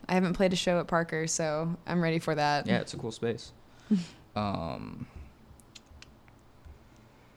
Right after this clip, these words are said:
Speaker 2: okay, I w-, okay, just to backtrack momentarily, though,
Speaker 1: Yeah.
Speaker 2: um, I was interested on, uh, you kind of explained the writing dynamic between you and Mickey on the Cute at Best E P, but
Speaker 1: Uh-huh.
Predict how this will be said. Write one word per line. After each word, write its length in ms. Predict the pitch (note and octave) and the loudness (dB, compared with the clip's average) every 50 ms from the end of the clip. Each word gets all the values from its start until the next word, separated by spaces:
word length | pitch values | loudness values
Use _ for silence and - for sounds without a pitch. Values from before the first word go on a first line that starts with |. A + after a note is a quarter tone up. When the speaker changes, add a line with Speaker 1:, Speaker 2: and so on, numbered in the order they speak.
| - - - - - - - | -20 -20 -20 -20 -6 2 4
Speaker 2:
okay, 180 | C3 B2+ A#2 - | 4 4 6 6
I 60 | A#2 C3 | 8 8
w-, 160 | C3+ C3+ - - - - | 8 8 6 0 -2 0
okay, 280 | B2+ B2 - A2+ F#2+ - - | 0 2 4 2 2 2 0
just 220 | - B2+ B2 - - | -2 -2 0 4 6
to 340 | D#3+ C#3 B2+ A2+ A2 G#2 - A#2 | 8 10 10 8 8 6 4 6
backtrack 560 | A#2+ A#2+ C3 B2+ - - A#2+ G#2 G#2 G#2 - - - - - | 8 8 8 8 6 4 4 4 4 2 0 -4 -12 -10 -4
momentarily, 760 | - - A2+ A#2 A2 A2 A2 - A#2 A2 A2 G#2+ G#2+ G2+ G2+ | 0 4 4 6 6 6 6 6 6 6 6 6 4 2 2
though, 300 | G#2 G2 G2 G2+ G2+ G#2+ - - - - | 2 2 4 4 2 2 -2 -6 -6 0
Speaker 1:
Yeah. 260 | - A2 G#2 G#2 G2 F#2+ | 2 4 6 6 6 4
Speaker 2:
um, 200 | F#2+ F#2 - - - - - - - - - - | 4 2 0 -2 -6 -10 -16 -16 -16 -6 0 2
I 120 | A2+ A#2+ | 4 4
was 160 | A#2+ A#2 A#2 | 4 4 6
interested 540 | A#2+ B2 B2 B2+ A#2+ - - A#2+ A2 A2 G#2+ - | 6 6 6 6 4 2 4 4 4 4 4 4
on, 500 | G#2+ A2 G#2+ G#2+ G#2+ G#2+ G#2+ G#2 - - | 4 4 6 6 6 6 4 4 2 2
uh, 420 | - G#2+ G2 E2+ F2 D2+ C#2+ B1 F2+ - - - - - - - - - - - - - | 0 0 0 0 0 -2 -2 -4 -6 -8 -12 -18 -20 -20 -20 -20 -20 -20 -20 -20 -10 -2
you 120 | - B2+ B2 | 0 4 8
kind 140 | C#3+ C3+ | 8 10
of 80 | B2+ A2+ | 10 8
explained 420 | G#2+ - - B2+ A#2 G#2+ G#2 G#2+ | 6 4 4 4 6 6 8 6
the 320 | G#2 G2 F#2 F2 F#2 E2 - - - - - | 6 6 4 4 2 0 -2 -4 -10 -2 2
writing 480 | B2 A2+ G2+ G#2+ G#2+ G#2 G#2 G2 G#2+ | 4 6 6 6 6 6 6 6 6
dynamic 640 | G#2+ A2+ G#2 G#2+ G#2+ G#2 G#2 G#2 G#2 G2+ G2+ - - | 6 6 6 8 8 6 6 6 4 4 2 0 -2
between 640 | G#2+ - - A#2 G#2+ G#2+ G#2+ G#2+ A2 G#2 A2 A2 - | -2 0 2 4 6 6 8 8 8 8 8 6 6
you 120 | A#2 A2+ | 6 8
and 100 | G#2 A2+ | 8 8
Mickey 340 | A2 G#2+ - G#2+ G#2+ G#2+ - | 8 6 6 4 2 4 4
on 480 | - G2+ G#2 G2+ G2+ G#2 G#2 G#2 A#2 - - | 4 4 4 4 4 4 4 4 2 0 -2
the 100 | G#2+ G#2 | -2 2
Cute 200 | - A#2+ A2 G2+ | 4 6 6 6
at 100 | - F2+ | 6 6
Best 360 | G2+ F#2+ G#2+ - - - - | 4 4 4 2 0 -2 -2
E 100 | G2 G2+ | -2 0
P, 240 | - A#2 G#2 G#2 G2 | 2 4 4 4 4
but 320 | A2 G#2 G#2+ G#2+ G#2 G2 | 4 6 6 6 6 4
Speaker 1:
Uh-huh. 80 | F#2 | 2